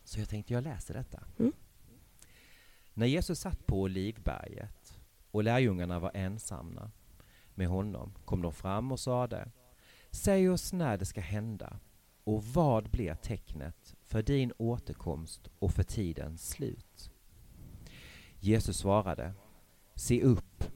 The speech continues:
Speaker 1: så att ingen bedrar er. Många kommer att uppträda under mitt namn och säga:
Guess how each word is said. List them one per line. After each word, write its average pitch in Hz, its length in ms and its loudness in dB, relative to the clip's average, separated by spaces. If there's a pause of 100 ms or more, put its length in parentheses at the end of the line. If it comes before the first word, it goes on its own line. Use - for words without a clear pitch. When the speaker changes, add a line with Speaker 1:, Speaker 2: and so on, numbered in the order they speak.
Speaker 1:
så - 160 0
att 117 140 0
ingen 131 480 -4
bedrar 90 500 -6
er. 76 240 -14 (600)
Många 110 400 0
kommer 98 460 -2
att 95 320 -8
uppträda 85 720 -4
under 95 280 -6
mitt 135 300 -6
namn 82 340 -6
och - 140 -10
säga: 92 560 -6